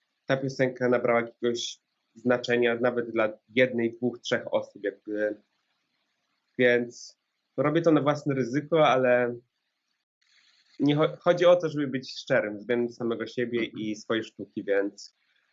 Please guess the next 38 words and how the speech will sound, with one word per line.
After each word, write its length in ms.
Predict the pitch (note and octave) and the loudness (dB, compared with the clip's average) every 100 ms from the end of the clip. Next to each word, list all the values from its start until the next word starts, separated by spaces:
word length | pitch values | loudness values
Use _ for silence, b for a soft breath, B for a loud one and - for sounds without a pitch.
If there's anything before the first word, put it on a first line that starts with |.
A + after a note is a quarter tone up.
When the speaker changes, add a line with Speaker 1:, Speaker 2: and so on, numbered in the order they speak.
| _ _ | _ _
Speaker 1:
na 140 | B2+ | 0
to, 280 | B2+ C3 B2+ A#2 | 4 2 2 0
na 120 | C3 | 0
to 100 | B2+ | 0
chciałem 220 | - B2 | 2 2
postawić 460 | B2 - A#2+ A2+ _ | 0 -2 -2 -2 _
przy 200 | - - | -20 -16
pisaniu 400 | A2 A2+ A2 A2 | -6 -2 -2 -2
tej 140 | G#2+ | 0
epki 300 | G2+ - G#2 | -2 -4 -6
właśnie. 380 | G2 - G2 F#2 _ _ _ b b b b b b - | -6 -6 -8 -8 _ _ _ b b b b b b -2
Speaker 2:
Wiesz 200 | A#2 C#3+ _ | 0 0 _
co, 320 | - G#3 G#3 C#3 | 2 4 4 4
Raf, 220 | D#3+ D#3+ | 2 2
ja 140 | D3 | -2
nie 120 | F3 F#3+ | 0 0
chcę 140 | E3 | -2
cię 160 | - C#3 | -4 0
ciągnąć 320 | D#3 C#3 A2 | 2 2 4
za 120 | A#2 | 2
język, 320 | B2 A2 G2 | 4 2 2
bo 120 | F#2+ | 2
my 160 | G2+ G#2 | 2 2
tu 120 | A#2 | 4
rozmawiamy 400 | A2 A2 G#2 G#2+ | 4 4 4 4
przede 220 | - G2+ | 0 -4
wszystkim 320 | G2 - - G#2+ | -4 -4 0 2
o 60 | |
muzyce, 420 | F#2+ G2 G2+ - | 2 2 0 2
nie 80 | F#2 | 2
rozmawiamy 440 | F2 F#2 F#2 G2 F#2 | 2 2 4 4 2
o 80 | |
polityce 520 | E2+ F#2+ F2 A2 F#2+ G2+ | 4 2 2 0 2 2
czy 160 | - | 4
jakichś 220 | F2 F2+ | 0 0
społecznych 460 | - - F2+ - F2+ | -4 2 2 2 0
Speaker 1:
Mhm. 160 | F#2 F2+ | 2 2
Speaker 2:
rzeczach, 280 | E2+ D#2+ | 0 0